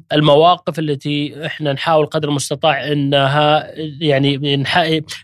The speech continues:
إنهم يحافظون على هدوءهم بعد هذه المواقف، إن هذه المواقف ما تكون سبب لتوقفه عن العمل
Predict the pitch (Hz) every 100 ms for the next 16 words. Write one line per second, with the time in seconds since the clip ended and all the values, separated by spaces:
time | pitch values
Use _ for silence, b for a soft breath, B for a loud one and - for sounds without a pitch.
0 | 151 156 160 - 170 170 180 147 156 147
1 | 135 151 190 175 147 170 156 143 139 151
2 | 147 151 151 147 151 - 139 143 143 139
3 | 170 165 160 156 170 165 143 156 151 151
4 | 170 147 - 180 165 147 143 151 156 151
5 | - - - - 156 160 - 135 151 139
6 | 135 120 123 -